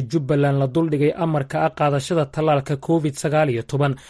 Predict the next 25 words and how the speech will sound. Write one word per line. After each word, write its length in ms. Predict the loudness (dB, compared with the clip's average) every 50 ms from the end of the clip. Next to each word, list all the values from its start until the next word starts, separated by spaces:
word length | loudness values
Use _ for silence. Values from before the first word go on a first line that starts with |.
| -20 -20 -20 -12
si 100 | -6 -4 0
dadka 280 | 0 0 0 0 0 2
looga 300 | 4 4 4 4 2 0
badbaadiyo 600 | 0 0 -2 0 0 2 2 2 2 2 2 2
halista 400 | 2 0 0 -2 -2 -2 -2 -2
cudurkaasi 680 | -2 0 0 0 0 -2 -2 -2 -2 -2 -2 0 -2 -2 0
oo 160 | 2 0 0
saameyn 600 | 0 -2 -2 -2 0 0 0 0 2 2 2 0
weyn 340 | 0 2 2 2 2 2 0
ku 160 | -2 -2 0
yeeshay 360 | 2 2 2 2 0 -2 -4
dunida 360 | -2 -2 0 0 0 0 0 -2
oo 140 | -4 -2 0
dhan. 180 | 0 0 0 -2 -6 _ _ _ -20 -20 -20 -20 -20 -20 -8
Faahfaahinta 580 | -2 0 0 0 2 0 0 0 0 0 2 2
warkaasi 380 | 2 2 2 0 0 2 2 2
waxaa 260 | 2 2 0 -2 -4
Kismaayo 460 | -6 -6 -6 -2 0 2 2 2 0
ka 100 | 0 -4 -4
soo 180 | -2 -2 -2
diray 220 | 0 2 2 2 4
wariyaheenna 640 | 4 4 2 2 2 2 2 2 2 2 2 0 -2 -4 -8 -18 -20 -20 _ -4
Aadan 380 | 0 2 2 2 2 2 0 0
Maxamed 440 | -2 -2 -2 -4 -2 -2 -2 -4 -6
Salaad. 320 | -6 -4 -4 -4 -4 -6